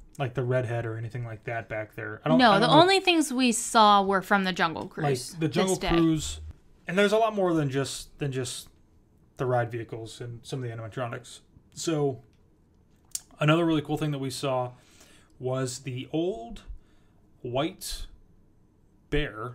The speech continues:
Speaker 2: Oh, the polar bear.
Speaker 1: The polar bear
Speaker 2: Yeah, we
Speaker 1: from
Speaker 2: got to take a picture with it.
Speaker 1: from, uh, what was it?
Speaker 2: Maelstrom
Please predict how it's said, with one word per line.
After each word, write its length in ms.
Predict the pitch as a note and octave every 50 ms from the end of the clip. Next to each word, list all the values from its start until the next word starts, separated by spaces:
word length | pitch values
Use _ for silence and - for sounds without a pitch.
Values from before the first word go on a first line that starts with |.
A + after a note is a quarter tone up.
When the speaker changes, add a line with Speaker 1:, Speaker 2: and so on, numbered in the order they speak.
| - -
Speaker 2:
Oh, 140 | - F4 E4+
the 100 | A3+ A3+
polar 280 | - - A4+ A4 E4 A3
bear. 220 | F#3 F#3+ D#3+ D#3+ -
Speaker 1:
The 80 | D3
polar 260 | - - A3 G#3+ E3
bear 180 | B2+ - - -
Speaker 2:
Yeah, 380 | C4+ E4 F4 F4+ E4+ D#4 B3 G3+
we 80 | G3 A3
Speaker 1:
from 20 | A#3 C#4
Speaker 2:
got 60 | - -
to 80 | -
take 140 | - E4 D#4
a 40 | E4+
picture 300 | - C5 C5 - D#4+ C4
with 180 | A3+ A3 G#3
it. 140 | G#3 F#3+ - - - _ _ _ _ _ _ _ _ _ _ _
Speaker 1:
from, 380 | - - - D3+ C#3+ C#3 C3+ C3+
uh, 340 | C3 C3+ C3+ C3 C3 C3
what 200 | C3 B2+ D3 D3+
was 20 | D#3
it? 40 | C4
Speaker 2:
Maelstrom 440 | D#4 G4 A4+ G#4+ - - G#3+ G3